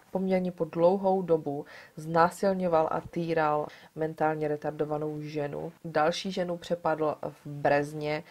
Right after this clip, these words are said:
a na hřbitově ji napadl s tím, že ji chtěl znásilnit. Vytáhl na ní nůž, udeřil ji několikrát, eh, do obličeje, naštěstí ne tou ostrou hranou, a chtěl jí právě znásilnit, když krvácela, protože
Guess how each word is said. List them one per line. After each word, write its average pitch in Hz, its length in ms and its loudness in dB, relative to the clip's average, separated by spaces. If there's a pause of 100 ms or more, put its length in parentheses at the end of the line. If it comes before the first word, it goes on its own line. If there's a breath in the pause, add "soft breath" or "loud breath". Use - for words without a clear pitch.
a 160 60 0
na 151 160 -2
hřbitově 160 600 0
ji 147 200 -4
napadl 151 560 0
s - 140 -10
tím, 147 360 -10 (320 loud breath)
že 160 120 -6
ji 147 120 -6
chtěl 175 280 0
znásilnit. 170 880 0 (340 loud breath)
Vytáhl 170 400 4
na 165 100 2
ní 170 160 -2
nůž, 160 440 -4
udeřil 165 360 4
ji 165 60 -2
několikrát, 160 800 2 (400 loud breath)
eh, 151 160 0
do 151 200 2
obličeje, 156 680 2
naštěstí 147 560 -8
ne 139 160 -4
tou 139 280 0
ostrou 147 420 -2
hranou, 147 480 0 (380 loud breath)
a 143 260 4
chtěl 156 420 4
jí 160 100 -4
právě 147 320 4
znásilnit, 147 540 -2
když 147 300 -8 (140)
krvácela, 143 600 6
protože 139 520 -4